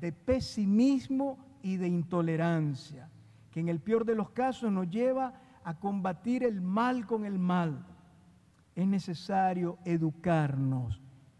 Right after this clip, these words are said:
en la paciencia de Dios y en sus tiempos,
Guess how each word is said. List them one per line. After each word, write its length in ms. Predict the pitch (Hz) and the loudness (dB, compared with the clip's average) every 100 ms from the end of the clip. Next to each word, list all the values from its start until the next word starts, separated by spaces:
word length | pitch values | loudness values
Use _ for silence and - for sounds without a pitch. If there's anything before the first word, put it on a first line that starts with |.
| - | -6
en 200 | 175 165 | -2 0
la 200 | 160 - | -2 -4
paciencia 1000 | 147 - - 190 196 170 147 - - 147 | -4 -6 -4 0 2 2 0 -4 -6 -4
de 200 | 135 135 | -4 -2
Dios 580 | 135 143 131 135 - - _ _ _ _ _ | 0 0 -2 -8 -18 -20 _ _ _ _ _
y 220 | 180 170 | -2 2
en 120 | 160 151 | 2 2
sus 360 | - - - - | 6 8 8 4
tiempos, 840 | - 180 165 143 123 - - - | -2 2 2 2 -4 -10 -20 -20